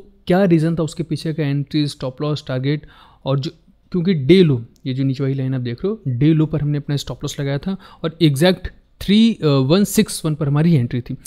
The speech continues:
कौन सी कैंडल थी, किस कैंडल पर हमने अपना ट्रेड एग्जीक्यूट किया था, इस चीज़ को भी देखेंगे। एक तरह से देखिए तो सिंपल सा ट्रेड था।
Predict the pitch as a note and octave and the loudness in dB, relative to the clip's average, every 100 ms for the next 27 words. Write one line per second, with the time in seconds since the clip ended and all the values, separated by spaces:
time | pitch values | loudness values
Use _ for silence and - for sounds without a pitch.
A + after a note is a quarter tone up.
0 | - - C#3+ F3 - F3 D#3+ E3 D#3 F3 | -20 -8 -2 0 -2 -4 -4 -2 -4 -4
1 | D#3 - C#3+ C#3+ D3+ C#3+ D3 D3 D3 - | -4 -4 -6 -6 -6 -6 -6 -6 -8 -4
2 | C#3+ C#3 C#3 C#3+ C#3+ D3+ C#3 B2+ C#3 - | -4 -4 -6 -6 -6 -4 -4 -4 -8 -6
3 | C3 C3 B2 - C3+ B2+ _ _ _ _ | -4 -4 -6 -6 -8 -8 _ _ _ _
4 | _ _ _ _ _ _ - D#3 E3 D#3+ | _ _ _ _ _ _ -6 -4 -2 -2
5 | D#3 C#3+ F3+ F#3+ - C#3 C3 D3 - B2+ | -2 -4 -6 -6 -6 -4 -4 -6 -8 -14
6 | - - | -16 -20